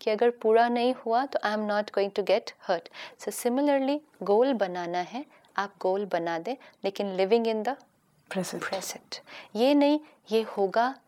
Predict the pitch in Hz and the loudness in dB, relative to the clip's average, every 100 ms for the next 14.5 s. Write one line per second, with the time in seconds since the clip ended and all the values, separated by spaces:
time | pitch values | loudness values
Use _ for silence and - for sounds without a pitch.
0 | _ 233 226 202 - 196 180 165 170 180 | _ 0 0 -2 0 -2 0 -2 -2 -6
1 | - - 269 320 320 302 277 277 214 214 | -8 -2 0 2 2 2 2 0 2 4
2 | 247 262 214 196 196 202 247 247 233 262 | 4 2 0 -2 -2 -2 -2 -4 -4 -4
3 | 254 240 233 233 254 - 220 254 208 311 | -4 -2 -2 -2 -2 0 0 2 0 0
4 | - 254 247 240 220 214 214 277 - 262 | -2 -2 0 0 0 0 0 -4 -6 -2
5 | 302 302 214 240 370 381 247 233 294 302 | 0 2 2 4 0 2 2 2 2 2
6 | 285 220 233 240 214 214 214 202 185 - | 2 4 4 4 0 2 2 2 0 2
7 | 214 - 294 - 214 302 - 269 - 311 | 2 2 -2 2 4 2 0 -8 -2 0
8 | 294 262 277 - 220 196 185 185 196 185 | 0 2 -2 0 2 4 2 0 -4 -6
9 | 190 196 175 160 151 - 165 - - 233 | -8 -6 -4 -4 -4 -8 -16 -20 -6 -2
10 | 240 240 269 254 277 262 226 220 240 - | 0 0 0 0 -2 -2 -4 -6 -8 -20
11 | - _ - 226 247 - 175 - 254 269 | -20 _ -8 -4 -2 -2 -4 -6 -4 -2
12 | 240 269 - 240 - - 269 311 330 320 | 0 -2 -4 -10 -6 -2 0 4 2 0
13 | - - - 220 214 226 294 240 208 175 | -6 -20 -18 -4 -2 2 2 2 0 -2
14 | 170 165 165 - - | -4 -8 -12 -18 -20